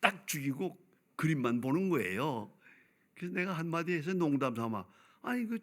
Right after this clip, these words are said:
그림은 말은 못 듣더라도 총소리는 들어야 될 거 아니요? 총소리는." 그런데 저렇게 한다 그래요. 그리고 그 영어 소리가 나올 때마다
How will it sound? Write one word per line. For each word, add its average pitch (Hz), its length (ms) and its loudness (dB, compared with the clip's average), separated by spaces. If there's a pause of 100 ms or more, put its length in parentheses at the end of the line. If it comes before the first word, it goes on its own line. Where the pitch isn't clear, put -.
(160)
그림은 143 500 0 (1000)
말은 175 360 0
못 160 180 0
듣더라도 151 460 -2
총소리는 233 760 2
들어야 143 220 4
될 127 180 -2
거 - 120 -6
아니요? 131 400 -2 (540)
총소리는." 170 720 4 (160)
그런데 233 480 0 (640)
저렇게 240 340 2
한다 143 240 -6
그래요. - 220 -20 (1160)
그리고 117 520 -4 (440)
그 143 140 -2
영어 120 280 2
소리가 107 380 -6
나올 95 260 -4
때마다 104 580 -8